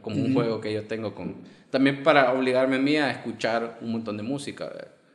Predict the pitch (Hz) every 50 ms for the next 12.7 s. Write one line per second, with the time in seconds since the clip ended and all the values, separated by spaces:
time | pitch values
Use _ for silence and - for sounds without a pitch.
0 | _ _ _ _ - - - 143 139 123 - 131 127 117 120 135 123 123 120 123
1 | 110 120 113 - 123 117 113 110 107 - 110 107 101 - - 117 101 - 117 117
2 | 127 - - 113 120 127 120 120 107 104 101 - - 156 151 135 - - 101 90
3 | 92 - _ _ _ _ _ _ _ _ _ _ _ - 127 120 - 123 120 110
4 | 113 117 117 117 117 127 120 117 113 113 117 113 113 - 117 113 113 113 113 113
5 | 110 101 92 92 90 90 - - - - 160 165 160 170 180 165 151 160 170 151
6 | 139 131 - 160 160 185 196 185 160 139 151 151 - 139 143 147 139 151 143 143
7 | 143 135 135 135 135 135 131 131 135 113 120 107 - 131 123 123 117 104 - 101
8 | 107 107 107 107 - 123 120 - 117 110 107 104 113 107 104 95 85 85 87 -
9 | 151 165 170 175 175 180 160 165 160 165 165 165 165 165 160 147 160 156 160 160
10 | 175 185 175 139 139 120 127 135 131 143 147 143 147 143 139 139 151 151 147 143
11 | 143 139 - 156 - 147 135 135 131 123 123 113 - 135 143 147 135 127 131 135
12 | 131 131 131 127 131 131 123 127 - 123 104 - 107 104